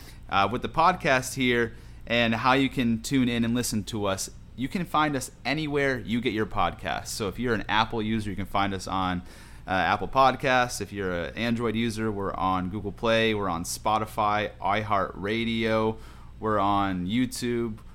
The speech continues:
We even have our own site as well, ridiculous patronus dot blogspot dot com, where you can listen in on. Like I said, anywhere you get your podcasts,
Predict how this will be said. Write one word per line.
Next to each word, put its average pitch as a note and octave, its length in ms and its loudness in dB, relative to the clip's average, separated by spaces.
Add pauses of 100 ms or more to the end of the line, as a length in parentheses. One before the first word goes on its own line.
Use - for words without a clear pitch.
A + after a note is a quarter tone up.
(120)
We G#2 100 -2
even G#2 200 -2
have F#2+ 180 0
our E2+ 100 0
own A#2+ 300 0
site A2 320 2
as F#2 180 -4
well, A2 260 4
ridiculous G#2 300 -2
patronus A2 280 -4
dot F#2+ 140 -2
blogspot G#2 320 0
dot F2+ 220 -2
com, A#2 220 4
where A#2 100 0
you A2+ 80 0
can A#2 160 -2
listen A2+ 320 -2
in A2 160 0
on. A2+ 380 2 (240)
Like A2+ 160 -2
I - 20 -4
said, F#2 300 -2
anywhere B2+ 420 2
you A2 180 -2
get A2 100 -2
your G#2 120 0
podcasts, G2+ 680 0